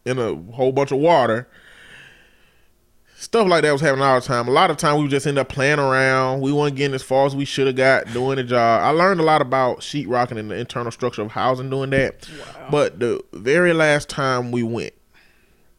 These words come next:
Speaker 1: we had got a check from him previously to that for fifty dollars because we had worked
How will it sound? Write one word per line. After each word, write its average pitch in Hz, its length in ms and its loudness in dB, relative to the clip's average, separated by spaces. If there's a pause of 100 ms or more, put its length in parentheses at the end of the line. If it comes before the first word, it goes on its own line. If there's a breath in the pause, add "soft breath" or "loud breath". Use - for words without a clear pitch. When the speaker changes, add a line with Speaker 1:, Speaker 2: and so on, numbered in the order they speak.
(120)
Speaker 1:
we 139 120 -4
had 139 200 2
got 120 160 2
a 110 40 -2
check - 300 -4
from 113 140 -10
him 113 180 -6
previously 113 560 -4
to 85 80 -6
that 92 200 -2
for - 100 -18
fifty 101 280 -6
dollars 98 300 0
because 107 300 -8
we 107 120 -6
had 95 160 -2
worked - 440 -4